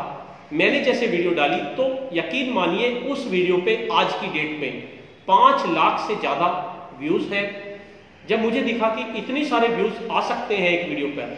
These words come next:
तो फिर मुझे, मैंने फिर अलग-अलग टाइप की वीडियो बनानी शुरू की और धीरे-धीरे आप लोगों का सपोर्ट मुझे मिलता गया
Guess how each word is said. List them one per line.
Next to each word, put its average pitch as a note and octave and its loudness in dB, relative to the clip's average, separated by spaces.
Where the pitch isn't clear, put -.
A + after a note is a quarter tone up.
तो G#3 -2
फिर B3 -2
मुझे, G#3 0
मैंने F3 2
फिर - -4
अलग-अलग A3+ 2
टाइप E3+ 2
की F#3 -2
वीडियो E3+ 0
बनानी D#3 -2
शुरू G3 -4
की - -10
और G#3 2
धीरे-धीरे A#3 2
आप G#3 2
लोगों F3+ 0
का F#3+ 0
सपोर्ट F3+ -4
मुझे E3 -2
मिलता E3+ 0
गया G3+ 4